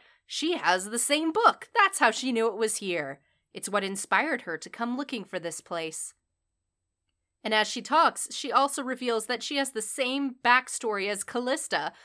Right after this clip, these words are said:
unsupportive parents who tried to make her give up her dream of archaeology.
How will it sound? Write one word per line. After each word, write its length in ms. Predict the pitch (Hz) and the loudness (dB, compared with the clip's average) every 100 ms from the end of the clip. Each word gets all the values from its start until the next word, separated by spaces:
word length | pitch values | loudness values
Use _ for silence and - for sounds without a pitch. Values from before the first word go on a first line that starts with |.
| - _ - | -20 _ -4
unsupportive 800 | 220 - 220 - 240 208 202 - | -2 -4 -6 -4 -4 -4 -8 -6
parents 400 | 240 226 208 - | -2 0 -2 -6
who 80 | |
tried 300 | 262 - 233 | -6 0 0
to 80 | 202 | 0
make 220 | 233 220 | -4 -4
her 100 | 220 | -4
give 280 | 196 247 240 | -6 -4 2
up 200 | 240 226 | 2 2
her 160 | - 202 | -4 -8
dream 420 | 196 196 226 214 | -6 -8 -6 -4
of 140 | 196 | -6
archaeology. 960 | - 202 196 208 190 185 180 175 156 | -2 -4 -4 -4 -4 -2 -6 -8 -10